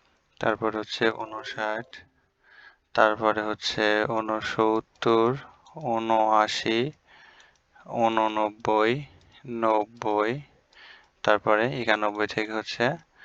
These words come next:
নিরানব্বই পর্যন্ত মোট সংখ্যা আসবে হচ্ছে বিশটি, অর্থাৎ অঙ্ক হচ্ছে বিশটি।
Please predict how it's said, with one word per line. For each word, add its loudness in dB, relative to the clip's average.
নিরানব্বই 2
পর্যন্ত -4
মোট -2
সংখ্যা 0
আসবে -4
হচ্ছে -4
বিশটি, -2
অর্থাৎ -4
অঙ্ক -4
হচ্ছে -2
বিশটি। -4